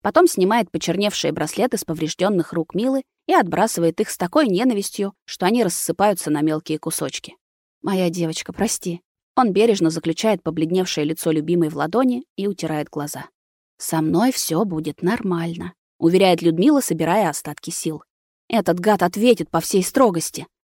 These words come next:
Вот увидишь, я достану его», обещает ангел. «Хорошо, но для начала достань из воды Сейфин». Она вымученно улыбается и смотрит на меня, цепляющуюся за бортик.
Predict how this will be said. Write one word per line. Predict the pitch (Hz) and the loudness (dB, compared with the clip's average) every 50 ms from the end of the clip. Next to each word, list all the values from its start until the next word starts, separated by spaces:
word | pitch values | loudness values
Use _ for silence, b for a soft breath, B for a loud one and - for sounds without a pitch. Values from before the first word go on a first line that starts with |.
| _ - | _ -4
Вот | - 196 190 185 175 - | 0 2 2 4 4 4
увидишь, | 196 196 202 202 175 151 - - - - _ _ - | 2 2 2 0 0 0 -2 -6 -6 -8 _ _ -6
я | 170 185 180 170 | -2 0 0 2
достану | 175 180 - - - - 208 196 175 | 2 0 -2 -2 0 2 4 4 4
его», | 160 156 160 151 160 147 147 _ _ _ _ _ _ | 2 0 -2 -8 -8 -10 -12 _ _ _ _ _ _
обещает | - - 180 165 - - - 180 180 185 180 - | -4 -4 -2 -2 -2 0 0 0 0 0 0 -2
ангел. | 170 165 156 156 - 156 170 175 _ _ _ _ _ _ _ _ _ _ | -2 -2 -2 -4 -8 -12 -16 -18 _ _ _ _ _ _ _ _ _ _
«Хорошо, | - 208 190 185 185 - - 208 214 214 214 _ _ _ _ - | -2 0 0 0 0 0 0 0 -2 -2 -4 _ _ _ _ -4
но | 233 214 | -2 0
для | 202 202 190 | 2 2 2
начала | 202 202 202 - 226 202 185 | 2 2 2 2 2 2 4
достань | 170 180 190 - - 370 440 359 | 2 0 0 0 2 2 4 4
из | 214 175 | 2 2
воды | 160 156 156 156 151 | 0 -4 -2 -2 -4
Сейфин». | - - - - 131 139 - - - - - _ _ _ _ _ _ _ - | -4 -4 -4 -4 -4 -6 -8 -10 -14 -14 -16 _ _ _ _ _ _ _ -4
Она | - - 254 233 | 0 2 4 4
вымученно | 180 185 185 185 170 - - 165 170 170 | 4 4 2 2 2 0 2 2 4 4
улыбается | 170 170 185 196 208 277 311 254 190 - - 165 | 4 4 4 2 4 4 4 4 2 2 0 -2
и | |
смотрит | 160 - 214 220 190 170 165 - | 0 0 0 0 0 0 -2 0
на | 170 | 0
меня, | 160 170 185 240 294 | 0 2 2 2 0
цепляющуюся | 302 - - 170 - 160 180 208 196 - - 170 160 - 165 | 0 0 -4 -4 -2 0 0 0 0 -2 -4 -4 -4 -4 -6
за | 165 170 160 | -6 -4 -4
бортик. | 165 165 147 147 - - 147 - - | -4 -6 -8 -10 -10 -14 -16 -18 -18